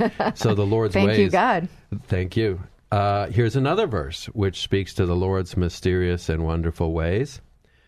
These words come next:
Speaker 2: Romans chapter eleven, verse thirty-four. "For who has known the mind of the Lord, or who has been his counselor?"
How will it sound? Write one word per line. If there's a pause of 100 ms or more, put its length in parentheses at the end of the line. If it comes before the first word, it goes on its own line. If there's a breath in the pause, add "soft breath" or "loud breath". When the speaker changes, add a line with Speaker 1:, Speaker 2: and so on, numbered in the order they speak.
(260)
Speaker 2:
Romans
chapter
eleven,
verse
thirty-four. (540)
"For
who
has
known
the
mind
of
the
Lord, (560)
or
who
has
been
his
counselor?"